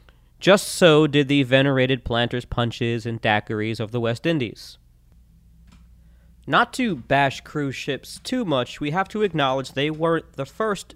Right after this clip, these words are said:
to bedevil our classic tropicals. Indeed, an early version of a pina colada was offered as a welcome drink to guests arriving at the Caribe Hilton.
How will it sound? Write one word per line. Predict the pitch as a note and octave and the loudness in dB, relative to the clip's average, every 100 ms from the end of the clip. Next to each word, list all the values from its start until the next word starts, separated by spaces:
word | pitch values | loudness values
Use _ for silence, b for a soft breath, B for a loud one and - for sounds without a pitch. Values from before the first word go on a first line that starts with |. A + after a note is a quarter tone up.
| - | -8
to | C3+ | -6
bedevil | B2+ B2+ B2+ A#2 A#2+ | -4 -2 -2 -2 -4
our | A2 G#2+ | -4 -6
classic | - G#2 G2+ - | -6 -10 -10 -14
tropicals. | - E3 D#3+ B2 A#2 G#2+ - - - b b b b | -6 -4 -4 -6 -8 -10 -14 -20 -20 b b b b
Indeed, | B2+ C3 E3 F3 | -2 0 2 2
an | C#3+ - | 2 0
early | C#3 D3 | -2 0
version | C3 C3 C3 C3 | 0 0 -2 0
of | C3 | -2
a | A#2+ | -2
pina | A2+ B2+ A#2 | -4 -4 -4
colada | - B2 F3 G#3 | -4 -2 0 0
was | B2 A2+ | -2 -4
offered | G#2 A2+ - A#2+ | -2 -4 -4 -6
as | A#2 A2 | -6 -4
a | B2 | -4
welcome | A2+ D#3+ - B2+ | 0 -2 -2 -8
drink | A2 A2 - | -6 -6 -6
to | A#2 | -8
guests | G#2+ D3 C#3+ - - | -2 -2 -2 -10 -6
arriving | A#2 A#2 A#2 A2+ | -2 -2 -2 -4
at | G#2+ | -6
the | A#2+ | -8
Caribe | - G#2+ G#2 - | -8 -8 -6 -4
Hilton. | E3+ - - | -4 -4 -14